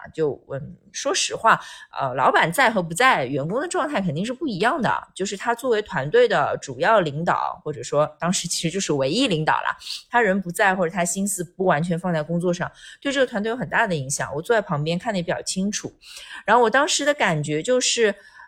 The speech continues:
呃，我一直在思考他还有什么地方能够做得更好呢？但是我思考的结果啊，可能这个地方就，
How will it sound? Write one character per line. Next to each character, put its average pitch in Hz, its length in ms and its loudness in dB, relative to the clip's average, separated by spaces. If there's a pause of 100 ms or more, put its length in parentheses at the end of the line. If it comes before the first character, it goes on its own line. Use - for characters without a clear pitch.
呃， 156 240 2
我 175 140 4
一 539 120 2
直 277 140 -4
在 214 180 2
思 - 300 -2
考 180 320 -2
他 - 160 -6 (340)
还 190 220 2
有 381 140 4
什 - 160 -2
么 147 120 -2
地 262 160 -4
方 190 220 0
能 151 120 0
够 165 140 -2
做 214 140 2
得 196 80 0
更 294 240 -2
好 220 220 -2
呢？ - 180 -8 (760)
但 330 140 8
是 330 140 0 (160)
我 208 160 6
思 - 180 0
考 349 140 4
的 202 100 6
结 180 300 6
果 269 160 8
啊， 165 120 10
可 180 140 2
能 175 360 0
这 233 120 -4
个 190 140 2
地 196 120 -4
方 185 320 2
就， 190 440 2